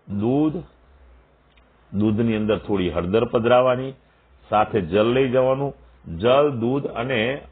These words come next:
હળદર આ ત્રણ મિક્સ કરી અને અભિષેક કરવાનો. પહેલું જલ અને ત્યાર પછી હળદરવાળું દૂધ ચડાવવાનું, ત્યાર પછી ફરીથી પાછું જલ ચડાવવાનું.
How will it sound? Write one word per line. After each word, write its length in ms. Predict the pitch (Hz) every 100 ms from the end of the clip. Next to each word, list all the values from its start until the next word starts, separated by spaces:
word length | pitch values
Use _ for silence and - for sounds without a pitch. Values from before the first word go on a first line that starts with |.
| -
હળદર 420 | 104 117 110 87 - -
આ 80 | 104
ત્રણ 300 | 98 110 113
મિક્સ 300 | 104 110 - -
કરી 260 | 110 127
અને 280 | - 104 101
અભિષેક 560 | 87 80 82 92 - -
કરવાનો. 400 | - - 64 64 _ _ _ _ _
પહેલું 300 | - 101 95
જલ 340 | 76 107 131 147 - - - -
અને 120 | 98 92
ત્યાર 240 | 104 110
પછી 320 | 110 101 107
હળદરવાળું 600 | 95 98 107 101 92 87
દૂધ 340 | 90 117 117 101
ચડાવવાનું, 540 | 123 131 131 139 139 - _ _ _
ત્યાર 220 | 117 139
પછી 260 | 156 110 117
ફરીથી 400 | - 117 123 104
પાછું 400 | 92 90 139 120
જલ 200 | 107 82
ચડાવવાનું. 540 | 76 78 - - -